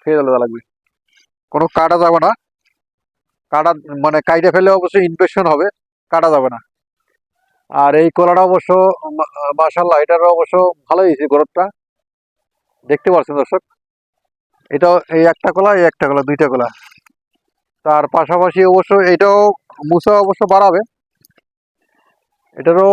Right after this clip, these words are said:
অনেক উচ্চতা, হাইট দেখেন কত উচ্চতা, হাইট। এটা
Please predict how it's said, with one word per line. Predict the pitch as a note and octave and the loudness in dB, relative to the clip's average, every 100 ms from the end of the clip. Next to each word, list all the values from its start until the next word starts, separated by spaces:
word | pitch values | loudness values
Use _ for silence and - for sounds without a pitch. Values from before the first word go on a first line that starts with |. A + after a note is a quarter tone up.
| F#3+ | 2
অনেক | F#3 F#3+ F#3+ | 2 0 -2
উচ্চতা, | F3+ F3+ F#3+ | -6 -2 0
হাইট | D#3+ F3 | 0 0
দেখেন | D3 C#3+ | -2 -2
কত | D#3+ - | -4 0
উচ্চতা, | F#3 F3+ D#3+ - D3 | 0 0 -2 -4 -4
হাইট। | C3 - _ _ | -4 -8 _ _
এটা | D#3 | -2